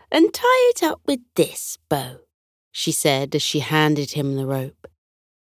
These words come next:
Bo wasn't terribly good at knots, but he tried his best. He took the rope and wound it round and round the wicker hamper, looping it through itself time and time again,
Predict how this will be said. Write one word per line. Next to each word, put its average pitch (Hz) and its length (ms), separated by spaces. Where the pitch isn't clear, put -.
Bo 262 320
wasn't 214 540
terribly 160 580
good 262 240
at - 160
knots, - 580
but 247 80
he 262 80
tried 320 380
his 160 140
best. - 600
He 220 140
took 214 260
the 262 220
rope 156 420
and 170 260
wound 185 460
it - 340
round 226 640
and 254 240
round 175 540
the 180 140
wicker 165 300
hamper, 139 580
looping 220 640
it 135 160
through 180 300
itself 160 760
time 220 540
and 214 180
time 180 340
again, 165 520